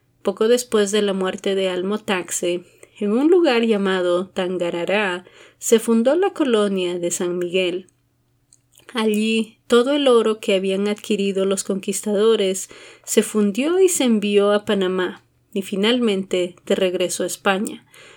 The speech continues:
donde la corona española esperaba su corte del veinte por ciento. Pero Pizarro hizo algo más que fundir el oro tomado.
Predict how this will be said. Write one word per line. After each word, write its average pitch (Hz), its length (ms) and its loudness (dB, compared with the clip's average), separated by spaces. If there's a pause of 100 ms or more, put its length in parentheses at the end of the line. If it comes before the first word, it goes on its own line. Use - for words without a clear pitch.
(160)
donde 196 260 2
la 185 180 -2
corona 190 380 0
española 202 800 -2
esperaba 220 540 0
su 311 200 -4
corte 196 480 0
del 185 160 -4
veinte 180 320 -4
por 185 180 -4
ciento. 208 540 -2 (920)
Pero 226 280 6
Pizarro 233 800 0
hizo 277 320 0
algo 311 300 0
más 277 280 0
que 302 120 0
fundir 214 480 0
el 208 180 2
oro 190 280 0
tomado. 185 560 -4